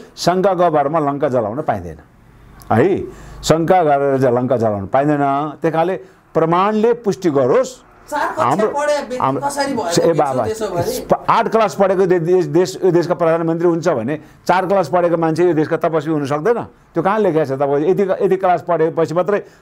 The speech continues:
Speaker 1: तपस्वी हुन्छ, त्यो त उसको योग साधना हो। त्यही कारण मैले के भन्छु भन्दाखेरि अहिले आम सरोकारवालाहरूले उसको मुद्दामाथि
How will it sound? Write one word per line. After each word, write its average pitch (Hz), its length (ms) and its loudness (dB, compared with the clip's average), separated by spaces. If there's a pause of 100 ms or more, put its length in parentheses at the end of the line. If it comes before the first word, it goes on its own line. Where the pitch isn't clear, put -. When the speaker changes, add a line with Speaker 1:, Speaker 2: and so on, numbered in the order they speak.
(100)
Speaker 1:
तपस्वी 170 320 2
हुन्छ, 151 180 0
त्यो 135 200 0
त 220 40 -4
उसको 208 260 -4
योग 262 140 0
साधना 196 340 0
हो। 131 300 -2 (220)
त्यही 208 100 2
कारण 196 100 0
मैले 247 160 2
के 294 140 0
भन्छु 202 280 0
भन्दाखेरि 113 720 -2 (680)
अहिले 156 720 2 (180)
आम 170 260 0
सरोकारवालाहरूले 131 1600 0 (680)
उसको 196 520 2
मुद्दामाथि 127 1160 0